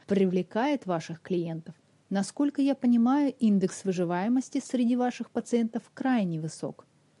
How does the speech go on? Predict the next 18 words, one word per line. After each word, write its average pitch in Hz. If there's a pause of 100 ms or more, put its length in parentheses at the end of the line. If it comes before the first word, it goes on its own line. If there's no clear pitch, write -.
(140)
"Впечатляюще 220
высок", 151 (160)
вставил 160
Джордано. 165 (560)
"Так 190
чего 214
вы 294
от -
меня 190
хотите?" - (280)
удивился 180
Росс. 175 (420)
"Я 170
не 226
могу 277
сократить -
количество 233
персонала". 196